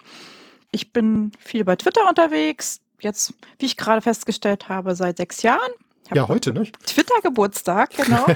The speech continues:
Speaker 2: <laughs> Schön.
Speaker 1: Ja, äh, ich wohne im hohen Norden in der Nähe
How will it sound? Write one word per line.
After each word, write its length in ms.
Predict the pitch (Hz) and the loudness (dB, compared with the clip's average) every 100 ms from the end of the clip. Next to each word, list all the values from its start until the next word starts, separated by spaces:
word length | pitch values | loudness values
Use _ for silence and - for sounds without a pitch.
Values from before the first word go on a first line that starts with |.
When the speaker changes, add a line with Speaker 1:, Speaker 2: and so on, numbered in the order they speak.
| - | 2
Speaker 2:
<laughs> 220 | 208 - | -2 0
Schön. 400 | 220 - 139 180 226 - - - - | 2 2 0 -2 -4 -10 -14 -18 -2
Speaker 1:
Ja, 440 | 269 233 196 185 - - _ | 2 4 4 0 -6 -20 _
äh, 500 | 240 240 226 220 214 - | 0 2 2 0 -2 -2
ich 380 | 220 214 - - | -6 -6 -8 0
wohne 220 | 254 226 | 2 2
im 100 | 208 | 0
hohen 160 | 208 | -2
Norden 320 | 196 285 427 392 294 | 2 4 4 2 2
in 80 | |
der 140 | 240 226 | 4 2
Nähe 500 | 220 220 214 214 | 2 0 0 -2